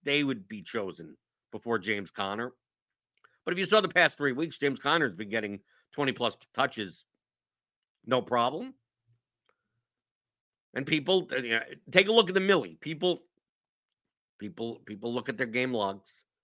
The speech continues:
right? We t-, we take a, we take a look at, you know, Juwan Johnson is n-, almost ten percent owned. Game log watchers, Tucker Kraft, eight percent owned. Like, a lot of these guys, just game log watching, right? We take a look at wide receiver,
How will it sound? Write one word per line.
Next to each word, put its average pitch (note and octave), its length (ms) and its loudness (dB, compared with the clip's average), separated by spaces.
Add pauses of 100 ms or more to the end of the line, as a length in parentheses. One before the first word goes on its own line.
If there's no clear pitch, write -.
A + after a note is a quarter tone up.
(480)
right? G2+ 160 -2
We G#2 80 -4
t-, A2 100 -8
we G#2+ 120 -4
take A#2 200 -2
a, B2 80 2
we A2+ 160 -2
take B2+ 200 -2
a C3 40 0
look C3 240 4
at, C3 80 2
you C3 80 -4
know, B2+ 140 4
Juwan D#3 400 4
Johnson E3+ 480 6
is F2 120 -6
n-, A#2+ 180 -4 (260)
almost D3 300 2
ten D3+ 180 2
percent C3 320 4
owned. E2+ 320 0 (1400)
Game D3+ 240 8
log G2+ 240 4
watchers, D#2+ 380 -4
Tucker D#3 280 0
Kraft, D3 580 8 (600)
eight C3+ 220 0
percent C3+ 280 4
owned. G2+ 280 4
Like, G2 160 -6
a A#2+ 80 4
lot C#3 160 6
of C#3+ 60 0
these C#3 120 0
guys, A2 640 6 (1300)
just E2+ 180 -20
game C#3+ 240 4
log F#2+ 240 2
watching, E2 400 -8 (1700)
right? G2+ 140 -4
We G2+ 60 -4
take A2 160 -2
a A#2+ 40 2
look A#2+ 120 2
at A#2 80 -2
wide B2+ 260 6
receiver, B2+ 600 -4